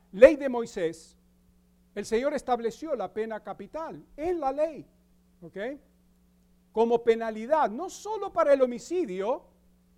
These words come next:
sino por violar cualquiera de los diez mandamientos. Bajo la teocracia de Israel, cuando estaban viviendo bajo la ley mosaica,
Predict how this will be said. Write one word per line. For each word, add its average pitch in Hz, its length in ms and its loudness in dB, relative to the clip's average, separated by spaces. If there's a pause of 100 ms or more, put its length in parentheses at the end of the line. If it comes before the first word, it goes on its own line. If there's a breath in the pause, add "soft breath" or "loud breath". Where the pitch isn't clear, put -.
sino 240 400 -10
por 208 200 -6
violar 226 500 2
cualquiera 202 640 -4
de 202 100 -10
los 196 140 -10
diez 196 200 -8
mandamientos. 180 680 -12 (1600)
Bajo 208 460 0
la 208 180 0
teocracia 240 840 0
de 302 120 -4
Israel, 233 640 -6 (720)
cuando 180 180 -8
estaban 214 380 0
viviendo 202 500 -4
bajo 233 260 -6
la 214 120 -8
ley 202 220 -6
mosaica, 208 880 -8